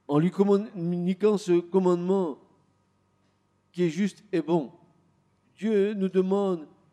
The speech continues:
une obéissance aveugle à l'égard de sa parole, car l'engagement à l'obéissance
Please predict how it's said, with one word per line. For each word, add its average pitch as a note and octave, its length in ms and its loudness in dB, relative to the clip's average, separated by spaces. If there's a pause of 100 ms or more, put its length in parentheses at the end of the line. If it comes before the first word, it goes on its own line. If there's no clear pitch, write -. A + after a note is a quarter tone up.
(140)
une F3+ 240 -6
obéissance F3+ 680 -2 (100)
aveugle F#3 600 2
à D#3 80 -6
l'égard E3 320 -2
de D#3+ 80 -4
sa E3 180 -10
parole, D#3 500 -6 (1200)
car E3 220 2
l'engagement G#3+ 680 2
à E3+ 120 2
l'obéissance E3 840 2